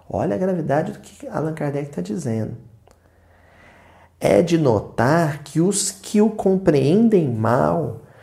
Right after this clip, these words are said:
geralmente têm a pretensão de o compreender melhor que os outros. Estes que têm essa relação,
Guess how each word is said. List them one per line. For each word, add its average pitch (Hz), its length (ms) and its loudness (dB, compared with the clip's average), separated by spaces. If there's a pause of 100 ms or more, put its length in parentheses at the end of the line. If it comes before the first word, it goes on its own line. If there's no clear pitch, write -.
(220)
geralmente 165 1120 4
têm 220 600 4
a 202 80 6
pretensão 175 1000 2
de 170 120 4
o 185 60 6
compreender 180 800 2
melhor 175 340 6
que - 120 -4
os 147 160 0
outros. - 760 -2 (1200)
Estes 190 520 0
que - 120 -8
têm 185 380 0
essa 185 220 -2
relação, 110 840 -4